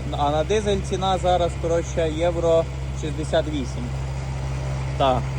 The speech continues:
ну вже набігло двадцять вісім літрів. Напишіть, до речі, скільки тут бак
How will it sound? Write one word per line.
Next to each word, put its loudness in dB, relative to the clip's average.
ну 2
вже 6
набігло 4
двадцять 2
вісім 0
літрів. 0
Напишіть, 4
до 8
речі, 6
скільки 2
тут 0
бак 4